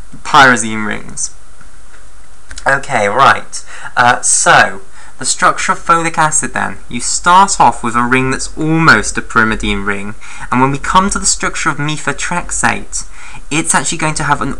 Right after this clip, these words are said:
almost identical structure to folic acid, except that it is going to have a full pyrimidine ring, and we'll see that later. Okay, so,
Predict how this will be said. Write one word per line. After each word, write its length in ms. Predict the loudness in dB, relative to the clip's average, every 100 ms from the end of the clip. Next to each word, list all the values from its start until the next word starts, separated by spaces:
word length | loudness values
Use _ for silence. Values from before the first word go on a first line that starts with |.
| 0
almost 640 | 2 4 4 4 0 -4 -6 -2 0
identical 640 | 0 2 0 0 -2 -2
structure 440 | 0 0 -2 -4 -8
to 100 | -2
folic 400 | 2 2 2 0
acid, 480 | -2 -2 -4 -6 -8 -8 -8 -6
except 400 | -4 0 0 0
that 260 | -2 -2 -2
it 220 | -2 -2
is 340 | 0 2 2 2
going 220 | 2 2
to 80 | 0
have 160 | 0
a 40 | 0
full 400 | -2 0 0 0
pyrimidine 640 | 2 2 2 -2 -4 -4
ring, 200 | -4 -4
and 100 | -4
we'll 80 | -4
see 200 | -2 4
that 220 | 4 4
later. 460 | -2 -2 -6 -6 -6 -6 -6 -6 -8 -6
Okay, 380 | -6 -4 -4 -2
so, 400 | 0 2 2